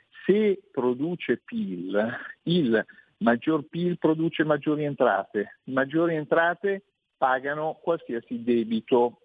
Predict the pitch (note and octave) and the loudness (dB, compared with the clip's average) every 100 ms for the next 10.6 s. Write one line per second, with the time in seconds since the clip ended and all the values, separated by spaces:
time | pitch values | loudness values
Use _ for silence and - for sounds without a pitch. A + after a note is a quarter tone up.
0 | _ _ - - - C#3 D#3 - B2+ D3 | _ _ -20 -20 -6 -2 -2 -2 -8 -8
1 | D#3 D3+ C#3 E3 F#3 - D3 C3 A#2+ - | -6 -2 2 2 0 -2 0 2 2 -2
2 | - _ _ B2+ B2+ A#2+ - _ _ _ | -16 _ _ -2 0 0 -6 _ _ _
3 | _ _ _ _ _ _ _ _ - G#2 | _ _ _ _ _ _ _ _ -4 -2
4 | G2+ G2+ F#2 - F2+ F#2+ F2 G#2 - _ | 0 0 -4 0 0 0 0 -2 -2 _
5 | _ _ - F#2 - G#2+ G#2 G2 - G#2 | _ _ 0 2 2 2 4 2 2 0
6 | G2+ G#2 F#2+ F2 F2+ F#2+ - A2+ A2 - | 2 2 0 -2 -10 -12 0 2 2 0
7 | - B2+ C3 D3 - _ - _ _ - | -4 0 0 0 -10 _ -20 _ _ -6
8 | G#2+ G2+ G2+ G2 F#2+ A2 A2 C#3+ C#3 - | -2 0 2 2 4 2 2 2 0 2
9 | G#2 G2 - B2+ A#2+ - A2 G#2+ C3+ D3 | 2 2 4 4 4 0 -6 -4 0 2
10 | C3+ - D3 C#3+ E3 F3+ | 2 4 4 4 4 2